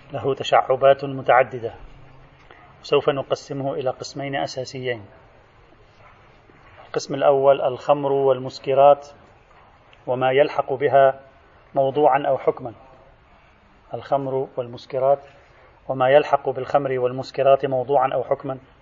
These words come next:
القسم الثاني سنفصله عن الأول، المخدرات.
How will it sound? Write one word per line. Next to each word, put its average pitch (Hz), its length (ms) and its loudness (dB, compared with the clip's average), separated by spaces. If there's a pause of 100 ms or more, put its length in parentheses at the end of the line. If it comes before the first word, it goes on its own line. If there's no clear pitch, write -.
(960)
القسم 165 320 -6
الثاني 160 500 2
سنفصله 156 540 -2
عن 131 140 4
الأول، 131 380 2 (1160)
المخدرات. 139 920 4